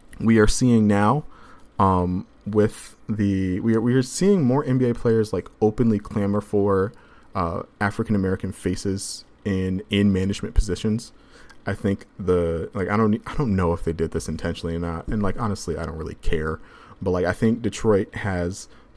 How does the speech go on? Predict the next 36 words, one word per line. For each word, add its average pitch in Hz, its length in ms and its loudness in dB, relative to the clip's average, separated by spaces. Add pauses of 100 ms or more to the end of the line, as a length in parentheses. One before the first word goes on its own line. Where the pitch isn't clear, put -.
position 107 420 6
themselves 95 480 -2
well 92 400 -4
to 85 420 -8 (280)
speak - 340 2
to 240 80 2
the 208 80 4
players 95 500 0 (120)
on 95 420 0
a 95 80 -4
deeper 98 440 0
level 87 460 -4 (420)
because 127 400 10
of 98 100 4
the 92 80 2
black 85 260 0
faces, 80 560 -8
like, - 160 -8 (180)
in 92 180 2
their 90 120 2
management, 82 540 -8
in 98 100 -6
their 90 80 -2
front 85 220 -4
office, - 320 -8
in - 60 -6
their - 100 -10
coaching - 260 -10
staff. - 300 -14 (2750)
Like, 92 180 0
Jeremy 104 300 6
Grant 107 260 2
talked 98 180 0
about 92 200 0
this - 180 -4
openly, 92 520 -2